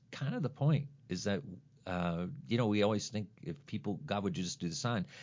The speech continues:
When we look back at the Bible and see these signs that God does, uh, it's hard to remember. Uh, not everybody was there and saw the sign, and it was in one moment in time,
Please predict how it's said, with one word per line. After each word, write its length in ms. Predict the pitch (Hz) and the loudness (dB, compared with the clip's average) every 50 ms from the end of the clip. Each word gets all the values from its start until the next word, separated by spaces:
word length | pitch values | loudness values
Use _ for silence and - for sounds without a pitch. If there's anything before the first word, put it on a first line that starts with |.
| - - - - | -18 -16 -8 -4
When 100 | 92 101 | 0 2
we 80 | 127 | 4
look 180 | 131 120 113 - | 4 4 2 0
back 180 | - 101 101 - | 0 -2 0 0
at 60 | 101 | 0
the 60 | 87 | -2
Bible 360 | 80 90 101 117 117 92 82 80 | 0 0 2 2 2 2 2 2
and 100 | 78 78 | 0 0
see 120 | - 104 | -2 0
these 160 | 98 90 85 - | 0 0 -2 0
signs 260 | - 98 92 95 82 | 0 0 0 0 0
that 100 | 82 71 | -2 -2
God 200 | 76 90 92 82 | -2 -2 -2 0
does, 340 | 87 98 117 92 71 71 - - - - - - - _ - | 2 2 2 2 0 -2 -6 -10 -16 -20 -20 -20 -20 _ -2
uh, 200 | 87 85 80 78 | 0 2 2 2
it's 100 | 73 71 - | 0 -2 0
hard 180 | 107 95 87 | 0 0 2
to 80 | - 90 | 2 0
remember. 440 | 80 85 123 151 135 76 58 - - - - - - - - - - - | 2 2 2 4 4 2 2 0 -6 -10 -18 -20 -20 -20 -20 -18 -8 -2
Uh, 480 | 90 87 82 80 78 78 76 - - - - - 76 | 2 2 4 4 2 2 0 -2 -2 -4 -6 -4 0
not 180 | 90 101 110 | 0 2 4
everybody 240 | 117 117 104 98 92 | 4 4 4 4 4
was 200 | 82 82 85 80 80 | 2 0 0 2 4
there 420 | 101 120 113 67 50 - - - - - | 4 4 4 4 0 -4 -6 -8 -8 -4
and 140 | 90 87 80 | -4 -2 0
saw 220 | - 110 113 135 | 2 4 4 4
the 80 | 127 110 | 4 2
sign, 420 | - - 78 73 76 71 71 71 - - - _ _ _ _ - | 0 -2 -2 0 0 -2 -2 -4 -4 -10 -20 _ _ _ _ -4
and 560 | 87 87 92 90 87 87 85 82 82 85 80 - - | 0 2 4 4 4 4 4 2 2 0 -2 -2 -4
it 120 | 101 - | -4 -2
was 160 | - 92 - | -2 -2 -2
in 200 | 85 80 80 80 | 0 -2 0 2
one 180 | 78 98 123 143 | 2 4 6 6
moment 240 | 139 127 123 113 90 | 6 6 4 2 0
in 60 | 98 | -2
time, 540 | - 110 120 120 104 82 76 76 78 78 78 | 0 0 2 2 2 2 2 0 -2 -4 -6